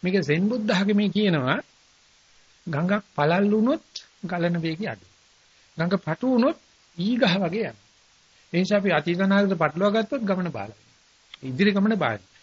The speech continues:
වර්තමානෙම තියාගත්තොත් ඊගහ වගේ යනවා. ඒක හැබැයි මම දකින්න ගුරු මතයට වැඩිය අපි එක එකනා ගෙන ආපු ජන්ම ගතිය.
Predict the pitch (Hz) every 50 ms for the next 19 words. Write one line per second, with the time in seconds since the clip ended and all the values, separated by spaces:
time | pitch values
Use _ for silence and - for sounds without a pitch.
0 | _ _ _ - 139 165 165 - 254 233 247 262 262 262 262 226 - 247 240 240
1 | 233 233 233 - - 339 - _ _ _ _ _ _ _ 190 170 170 185 170 165
2 | 156 156 160 214 214 156 - 110 _ _ _ _ _ _ _ - 160 190 190 -
3 | 175 185 185 190 208 208 180 160 156 170 180 180 180 - - 165 170 175 156 139
4 | 143 147 170 170 175 170 - 175 160 151 147 147 147 170 220 208 165 - - 160
5 | 143 - - 165 165 - - 190 196 240 233 170 151 156 160 165 165 - 202 165
6 | 156 143 143 151 151 123 95 - _ 71